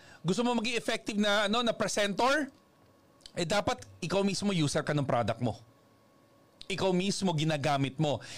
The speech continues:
Ikaw mismo na pag pinahid sa'yo, alam mo yung pakiramdam. Baka naman sabihin mo, "Alam mo, ang ganda ng oil natin."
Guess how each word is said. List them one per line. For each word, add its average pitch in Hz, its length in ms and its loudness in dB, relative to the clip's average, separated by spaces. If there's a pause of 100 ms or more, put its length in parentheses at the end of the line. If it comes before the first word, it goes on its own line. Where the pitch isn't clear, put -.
Ikaw 202 260 0
mismo 220 460 0
na 185 80 0
pag 165 180 -4
pinahid 214 460 0
sa'yo, 202 420 2 (240)
alam 202 220 0
mo 208 80 0
yung 180 100 -4
pakiramdam. 160 640 2 (220)
Baka 208 180 2
naman 247 240 0
sabihin 220 400 2
mo, 233 240 4 (240)
"Alam 220 220 4
mo, - 80 6
ang 269 100 2
ganda 247 220 2
ng 247 100 -2
oil 233 300 4
natin." 226 640 4